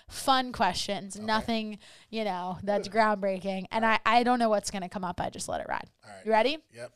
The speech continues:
Speaker 2: So, am I, like, on a time
Speaker 1: No.
Speaker 2: limit, or
Speaker 1: It's
Speaker 2: when I
Speaker 1: just,
Speaker 2: just
Speaker 1: like,
Speaker 2: answer?
Speaker 1: not, just answer. First thing that comes in your head.
Speaker 2: Okay.
Speaker 1: Sometimes they're one-word questions. Sometimes they're, like, you might wanna talk for ten seconds. It's
Speaker 2: Got it.
Speaker 1: cool. I'm not strict here on the
Speaker 2: Yeah.
Speaker 1: show.
Speaker 2: All right,
Speaker 1: We,
Speaker 2: let's
Speaker 1: we just roll with the punches.
Speaker 2: Let's go.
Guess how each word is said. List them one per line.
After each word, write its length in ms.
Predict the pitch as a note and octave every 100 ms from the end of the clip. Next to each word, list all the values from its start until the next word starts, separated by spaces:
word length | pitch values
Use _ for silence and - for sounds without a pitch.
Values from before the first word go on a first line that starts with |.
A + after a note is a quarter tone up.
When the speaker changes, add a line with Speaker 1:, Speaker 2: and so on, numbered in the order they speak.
| _
Speaker 2:
So, 420 | - D3+ C3+ B2 - G#2 _ _ -
am 140 | A#2 B2+
I, 80 |
like, 180 | B2+ C3
on 100 | B2
a 60 | G#2+
time 680 | - B2 A#2+ B2 B2+ B2+ A#3
Speaker 1:
No. 240 | B3+ C4+ C3+
Speaker 2:
limit, 280 | C#3+ C#3
or 80 | B2
Speaker 1:
It's 0 |
Speaker 2:
when 20 |
I 60 | D4+
Speaker 1:
just, 140 | -
Speaker 2:
just 180 | F#4 F#4
Speaker 1:
like, 240 | F4 D4+ - - -
Speaker 2:
answer? 100 | B3+
Speaker 1:
not, 200 | D4 - - _ -
just 180 | G#4
answer. 420 | G#3 G#3+ A3+ G3 G#3
First 260 | D4+ D4
thing 140 | C#4+ C#4
that 80 | B3
comes 180 | B3+ A3+
in 60 |
your 80 | A3+
head. 160 | A3 G3+
Speaker 2:
Okay. 60 |
Speaker 1:
Sometimes 420 | - D4 D4+ D4+ C#4
they're 100 | C4
one-word 420 | A3+ A3+ A3+ G#3
questions. 420 | A#3 G#3 G#3 G3
Sometimes 540 | G#3 G3+ G3+ G3 F#3 -
they're, 180 | F#3
like, 340 | F3 D3+ F3 -
you 80 | F#3+
might 180 | F3 F#3
wanna 160 | F#3
talk 220 | - E3+
for 100 | -
ten 240 | F#3 D#3 -
seconds. 360 | - - - -
It's 180 | C4 -
Speaker 2:
Got 20 |
it. 40 |
Speaker 1:
cool. 260 | - - - - - -
I'm 120 | D#4+
not 160 | E4 C#4+
strict 400 | - G3 F3+ -
here 180 | - -
on 120 | C3
the 60 | D3+
Speaker 2:
Yeah. 60 |
Speaker 1:
show. 100 | -
Speaker 2:
All 240 | C2+ - -
right, 100 | G#3+
Speaker 1:
We, 100 | C4+
Speaker 2:
let's 100 | - B3
Speaker 1:
we 120 | C4+
just 240 | B3+ -
roll 220 | G#3 G#3 F3+
with 80 |
the 60 | -
punches. 460 | F#3 - - - A2
Speaker 2:
Let's 120 |
go. 80 | -